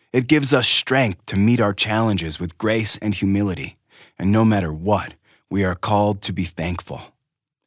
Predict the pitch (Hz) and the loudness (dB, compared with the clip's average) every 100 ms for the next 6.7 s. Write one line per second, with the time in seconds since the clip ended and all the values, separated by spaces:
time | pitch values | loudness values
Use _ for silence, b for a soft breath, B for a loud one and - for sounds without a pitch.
0 | b b 110 135 - 123 98 123 131 98 | b b 2 4 4 2 2 0 0 0
1 | - - 95 92 95 101 107 101 98 92 | -2 -4 -4 -4 0 2 2 2 0 -4
2 | 90 82 - - 107 - 95 - 98 95 | -6 -10 -10 -4 -2 -2 -6 -6 -4 -2
3 | - 82 78 76 73 73 - _ _ _ | -4 -6 -6 -8 -10 -12 -16 _ _ _
4 | b b b - 139 135 123 87 78 - | b b b -2 0 2 0 0 -4 -4
5 | 98 92 - - 110 104 90 - - 98 | -2 -2 -4 -2 0 0 -2 -4 -2 -2
6 | - 98 82 - - 73 | -4 -6 -6 -8 -10 -12